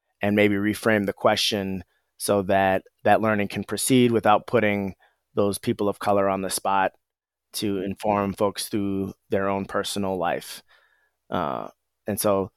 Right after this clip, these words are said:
those are two things that I can think of right off the top, but, uh,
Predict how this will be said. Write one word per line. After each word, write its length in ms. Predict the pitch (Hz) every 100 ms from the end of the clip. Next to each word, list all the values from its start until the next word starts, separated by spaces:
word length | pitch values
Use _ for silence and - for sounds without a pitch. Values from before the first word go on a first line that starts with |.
| -
those 140 | 127
are 60 | 120
two 180 | - 160
things 240 | 143 135
that 80 | 123
I 100 | 117
can 140 | 117
think 200 | 104 107
of 160 | 104 98
right 140 | 104
off 200 | 101 98 -
the 80 |
top, 360 | - 98 95 -
but, 320 | 95 104 98 - _ _ _ _ _
uh, 300 | - 92 85